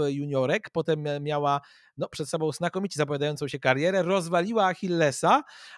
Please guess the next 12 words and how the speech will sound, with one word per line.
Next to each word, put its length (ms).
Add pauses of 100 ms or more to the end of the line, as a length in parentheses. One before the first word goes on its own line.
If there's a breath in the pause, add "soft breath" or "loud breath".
e, 240
w-, 240
zeszła 340
z 60
bieżni 400
na 120
dziesięć 460
lat. 220
Dziesięć 460
lat 200
nie 80
biegała, 440